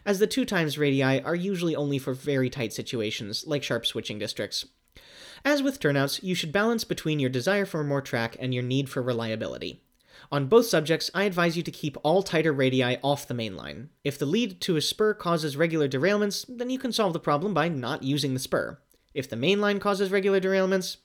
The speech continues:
the entire railroad is screwed. However, if you want a simpler answer than all of these mathematical calculations, here are the standard,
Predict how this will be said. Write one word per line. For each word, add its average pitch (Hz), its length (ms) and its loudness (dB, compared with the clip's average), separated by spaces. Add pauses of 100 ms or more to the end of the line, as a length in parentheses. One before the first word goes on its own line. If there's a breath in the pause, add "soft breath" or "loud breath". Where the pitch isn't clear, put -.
the 160 100 -8
entire 135 300 -2
railroad 113 260 -2
is 113 140 -4
screwed. 71 340 -8 (2250 soft breath)
However, 240 680 12 (640)
if 214 160 8
you 220 80 6
want 269 300 6
a 269 120 2
simpler 330 420 4
answer 147 560 4
than 175 160 4
all 247 240 8
of 277 80 6
these 240 180 0
mathematical 165 580 2
calculations, 117 920 -2 (260 soft breath)
here 208 520 4
are 147 260 6
the 135 80 0
standard, 123 520 0